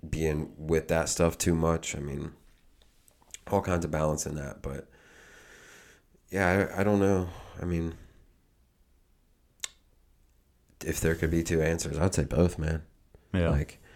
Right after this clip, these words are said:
Speaker 1: no, you definitely don't want violence, but
Speaker 2: But
Speaker 1: yes, you
Speaker 2: sometimes it's
Speaker 1: gotta,
Speaker 2: necessary,
Speaker 1: but
Speaker 2: right?
Speaker 1: yes, you gotta have it.
Speaker 2: Yeah.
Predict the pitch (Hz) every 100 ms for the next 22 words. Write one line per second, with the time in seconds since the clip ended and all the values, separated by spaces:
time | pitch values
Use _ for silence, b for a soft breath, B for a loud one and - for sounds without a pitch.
0 | b b b b b b - 90 - 87
1 | 82 80 78 78 80 78 78 85 78 78
2 | 76 73 76 71 71 - - - - -
3 | _ _ _ _ _ _ - - - 107
4 | 101 104 98 78 98 143 82 90 87 87
5 | 82 73 82 78 76 87 80 73 - -
6 | - 101 92